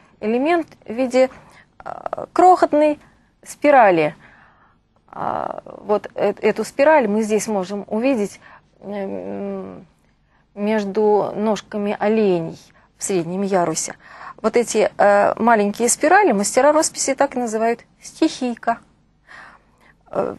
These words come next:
в срединном человеческом мире изображаются кони. Иногда на конях сидят всадники.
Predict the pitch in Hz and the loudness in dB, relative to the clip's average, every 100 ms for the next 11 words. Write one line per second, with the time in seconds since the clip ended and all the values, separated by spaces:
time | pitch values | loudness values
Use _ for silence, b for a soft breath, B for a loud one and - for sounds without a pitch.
0 | _ - 233 240 311 262 196 - 226 226 | _ -2 2 4 4 2 0 2 2 2
1 | 185 - 190 180 180 170 165 _ _ _ | -2 -8 -12 -12 -12 -14 -18 _ _ _
2 | _ _ _ _ _ _ 190 185 185 220 | _ _ _ _ _ _ -4 0 2 2
3 | 262 269 269 - 180 170 175 _ _ _ | 0 -2 -8 -8 -8 -8 -16 _ _ _
4 | _ _ - 190 190 254 302 208 185 226 | _ _ -14 -10 -2 0 0 -2 -4 -6
5 | - _ - 208 220 - - 160 170 185 | -10 _ -10 -4 -4 -2 -2 -2 -4 -14
6 | - | -20